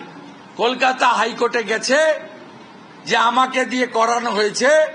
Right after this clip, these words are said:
সেন্ট্রাল এজেন্সি ইনভেস্টিগেশন চাই। কিন্তু কলকাতা হাইকোর্ট এখনো কোনো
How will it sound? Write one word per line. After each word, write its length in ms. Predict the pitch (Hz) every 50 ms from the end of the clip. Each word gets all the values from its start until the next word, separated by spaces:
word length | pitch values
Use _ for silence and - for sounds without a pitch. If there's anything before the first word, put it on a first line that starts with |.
| - - - - - - - - - - - - - - - - - -
সেন্ট্রাল 560 | - - 208 240 254 247 254 262 262 262 247
এজেন্সি 440 | 240 226 196 247 247 240 - - 254
ইনভেস্টিগেশন 920 | 247 240 233 220 220 208 220 214 - - 226 190 214 208 - 226 220 208
চাই। 300 | - - 220 202 208 196
কিন্তু 680 | 156 127 - - - - - - - - - - 156 190
কলকাতা 480 | 185 208 226 226 220 247 247 254 - 247
হাইকোর্ট 560 | 226 190 185 208 214 - 254 254 277 269 262
এখনো 420 | 220 196 - - 202 226 240 262
কোনো 600 | 254 - 208 208 208 240 285 330 320 - - -